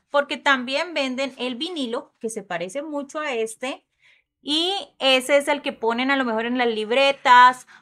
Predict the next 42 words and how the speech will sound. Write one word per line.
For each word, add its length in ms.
ponen 460
en, 260
en 140
las 200
copas. 480
Ustedes 360
han 160
visto 320
que 80
cuando 300
hay 100
detalles 580
o 80
algo 220
en 80
las 180
copas 460
ponen 260
el 160
nombre 320
de 80
las 220
personas. 880
Bueno, 480
es 400
ese 400
vinilo 440
como 280
tal. 280
Me 120
pusiste 320
la 80
cámara 180
al 60
frente, 240
¿sí? 200
<laughs> 300
Es 180
ese 240
vinilo 400
como 220
tal. 240